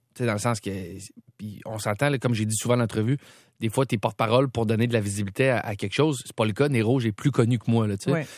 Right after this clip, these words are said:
Speaker 2: Et,
Speaker 1: Ça
Speaker 2: et, et des fois, c'est parce que tu t'acceptes des contrats parce que c'est payant, mais dans ce cas-ci,
Speaker 1: c'est bénévole.
Speaker 2: c'est bénévole.
Speaker 1: Ouais, c'est, y a, y a, y a pas de cachet
Speaker 2: Mm.
Speaker 1: associé à ça. Non, je trouve que c'est une bonne cause. Le fait qu'ils me permettent de, j'aurais peut-être pas fait s'ils m'avaient, euh, soumis un concept que j'aime pas. Ils, ils me disent, «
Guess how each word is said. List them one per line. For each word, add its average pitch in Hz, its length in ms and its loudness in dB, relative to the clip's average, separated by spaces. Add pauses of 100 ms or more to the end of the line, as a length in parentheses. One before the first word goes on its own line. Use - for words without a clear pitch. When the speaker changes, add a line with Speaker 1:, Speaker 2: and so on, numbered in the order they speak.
(120)
Speaker 2:
Et, 285 80 6
Speaker 1:
Ça 262 120 6
Speaker 2:
et, 226 280 6
et 190 60 6
des 180 100 6
fois, 208 180 2
c'est - 100 -2
parce - 180 -2
que 160 180 4
tu - 160 -6
t'acceptes 160 380 0
des 156 40 -2
contrats 151 280 -2
parce 156 160 0
que - 20 -8
c'est 165 80 -2
payant, 160 260 0
mais 285 120 -2
dans 165 100 0
ce - 80 -8
cas-ci, 175 320 -2
Speaker 1:
c'est 202 100 4
bénévole. 123 440 6 (100)
Speaker 2:
c'est 202 100 0
bénévole. 196 380 4
Speaker 1:
Ouais, 143 140 8
c'est, 156 140 2 (120)
y 110 80 4
a, 107 60 2
y 101 160 -2
a, - 100 -2
y 123 60 -2
a 113 40 2
pas 131 140 2
de 127 100 4
cachet 113 340 4
Speaker 2:
Mm. - 20 6
Speaker 1:
associé 123 260 2
à 110 80 2
ça. 170 140 2 (260)
Non, 143 140 6
je - 40 -4
trouve 196 120 0
que - 80 -4
c'est 139 80 2
une 131 40 4
bonne 117 200 6
cause. 165 340 6 (240)
Le 127 140 6
fait 214 200 4
qu'ils - 140 0
me 123 60 0
permettent 147 400 6 (180)
de, 110 380 0
j'aurais 117 240 2
peut-être 170 180 2
pas 147 100 4
fait 175 160 0
s'ils - 120 -4
m'avaient, 113 280 4 (120)
euh, 110 160 -6
soumis 143 320 2
un 135 100 2
concept 113 420 0
que 117 120 4
j'aime 110 200 4
pas. 185 180 4 (380)
Ils, 120 240 0
ils 117 120 2
me 110 40 2
disent, « 131 260 2